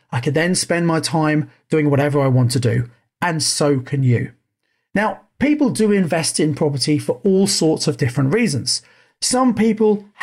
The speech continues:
hate their job and they want to replace that income so they can do something they want to do. Some people love their job but recognize that if something happened to them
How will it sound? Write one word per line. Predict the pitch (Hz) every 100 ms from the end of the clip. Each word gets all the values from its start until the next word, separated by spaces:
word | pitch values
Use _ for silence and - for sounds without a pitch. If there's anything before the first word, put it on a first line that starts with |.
| -
hate | 220 220
their | 190 190
job | 185 165 160 147 _ _ -
and | 175
they | 180
want | 170
to | 160
replace | 156 - 202 220 -
that | 180
income | 180 175 165 160 156 - -
so | -
they | 160
can | 165
do | 156 147
something | - 147
they | 143
want | 143 135 123
to |
do. | 123 123 120 _ _ -
Some | 240 254
people | 269 226
love | 185 170 254 302
their | - 143
job | 127 113 123 - _ _ _ -
but | 190
recognize | 214 254 233 208 202 196
that | 170
if | -
something | - 240
happened | 226 - 202 202
to | -
them | 151 339 170 139